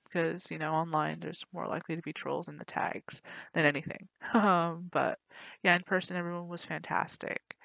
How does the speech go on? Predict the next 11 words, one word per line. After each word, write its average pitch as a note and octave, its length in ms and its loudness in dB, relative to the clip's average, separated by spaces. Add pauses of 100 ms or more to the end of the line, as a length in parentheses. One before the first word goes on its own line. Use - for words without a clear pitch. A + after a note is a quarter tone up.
(500)
Um, F3+ 800 -2 (560)
you G#3 140 -8
will A3 160 -2
be A#3 120 -6
seeing A3 240 -4
a G3+ 80 -4
couple G3 360 -4
of F#3+ 80 -8
videos F#3 520 -4
posted F3+ 640 -6
that E3+ 180 -4